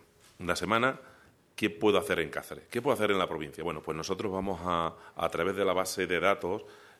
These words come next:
a través de la página web, vamos a, vamos a ampliar esa, esa información, vamos a crear, eh, un, un espacio para que todos aquellos turistas, i-, incluso, pues, los propios cacereños,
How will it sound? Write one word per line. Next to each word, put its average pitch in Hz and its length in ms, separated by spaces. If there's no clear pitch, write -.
a 87 120
través 90 180
de 95 60
la 90 100
página 87 440
web, 92 340
vamos 87 280
a, 85 220
vamos 92 220
a 92 80
ampliar 92 520
esa, 90 440
esa 95 500
información, 90 720
vamos 104 260
a 92 60
crear, 98 380
eh, 85 680
un, 104 260
un 104 140
espacio 123 500
para 87 300
que 85 180
todos 117 300
aquellos 104 800
turistas, 120 360
i-, 90 240
incluso, 95 600
pues, 80 180
los 80 120
propios 87 680
cacereños, 117 680